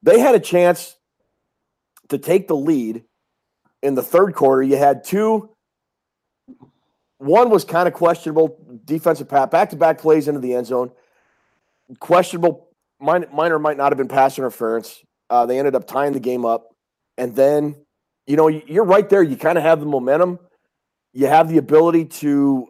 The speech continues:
uh, maybe sneak a win out of New England. And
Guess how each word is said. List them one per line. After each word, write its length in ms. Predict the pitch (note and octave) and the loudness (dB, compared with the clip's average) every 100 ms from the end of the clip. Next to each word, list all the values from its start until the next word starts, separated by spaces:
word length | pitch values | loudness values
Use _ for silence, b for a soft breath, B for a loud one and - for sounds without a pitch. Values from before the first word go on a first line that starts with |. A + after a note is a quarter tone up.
| - | -8
uh, 420 | A#2 A#2 A2+ G#2+ F#2+ _ _ _ _ _ _ _ _ _ _ _ _ _ _ _ - | 0 0 0 -2 -6 _ _ _ _ _ _ _ _ _ _ _ _ _ _ _ -8
maybe 320 | C#3 D#3+ D3+ | -8 -6 -10
sneak 520 | - - - E3 F3 | -14 -16 -6 -6 -4
a 40 | C3 | -2
win 280 | C3 D#3 | 0 2
out 180 | D#3 D#3+ | 2 2
of 60 | C3+ | 2
New 160 | C#3 D#3 | 2 2
England. 300 | E3+ F3+ D#3 | 2 2 0
And 360 | B2+ C3 B2 | -2 -4 -8